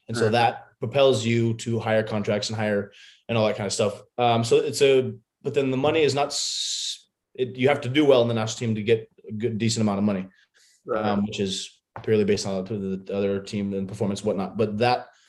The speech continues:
Speaker 1: propels individual for getting much higher contracts. So it's like a one builds off the other and the other way around.
Speaker 2: Totally.
Speaker 1: So.
Speaker 2: Yeah, I feel you.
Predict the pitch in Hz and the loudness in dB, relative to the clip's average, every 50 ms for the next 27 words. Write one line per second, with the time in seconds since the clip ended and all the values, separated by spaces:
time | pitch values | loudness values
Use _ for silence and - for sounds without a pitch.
0 | _ _ _ _ _ 123 113 120 107 107 104 107 104 101 107 107 110 110 101 101 | _ _ _ _ _ -2 0 2 2 2 2 0 0 0 0 0 0 0 0 0
1 | 98 95 - - 110 95 104 104 98 95 95 95 101 107 101 - - - 104 95 | -2 -4 -6 -8 -8 -4 -2 -2 -2 -2 -2 0 0 0 0 -2 -2 -2 -2 -2
2 | 92 - 107 104 101 - 92 85 - - - - _ _ _ _ _ _ _ _ | -2 -2 -6 -4 -4 -4 -6 -6 -8 -12 -14 -16 _ _ _ _ _ _ _ _
3 | _ _ - - 127 120 120 120 127 131 123 - 127 123 120 - 139 123 120 120 | _ _ 4 6 8 8 8 6 4 0 2 4 2 2 4 4 6 6 6 6
4 | 117 113 113 113 117 113 110 120 117 120 123 123 123 123 120 120 117 113 113 110 | 6 4 2 2 -2 -4 -6 -4 -2 0 2 2 2 2 2 0 0 0 0 0
5 | 107 104 101 95 - - 107 107 101 98 98 95 95 - _ _ _ - 107 110 | 0 0 -2 -4 -4 -4 -2 -2 -2 0 -2 -4 -4 -6 _ _ _ -6 -4 -2
6 | 104 101 98 98 92 92 90 85 82 - - _ _ _ _ _ _ 107 117 113 | 0 0 2 2 2 2 0 -4 -8 -14 -16 _ _ _ _ _ _ -12 -6 -4
7 | 110 107 104 98 95 92 95 _ _ _ _ 95 90 87 87 - - _ _ _ | -4 -4 -2 -4 -6 -10 -10 _ _ _ _ -6 -6 -6 -8 -12 -20 _ _ _
8 | _ _ _ _ _ - 110 104 98 95 - - _ _ _ _ _ _ _ _ | _ _ _ _ _ -6 -6 -4 -4 -6 -8 -16 _ _ _ _ _ _ _ _
9 | _ _ - 107 - - - 110 101 98 98 | _ _ -16 -16 -16 -6 -4 -2 -2 -2 -4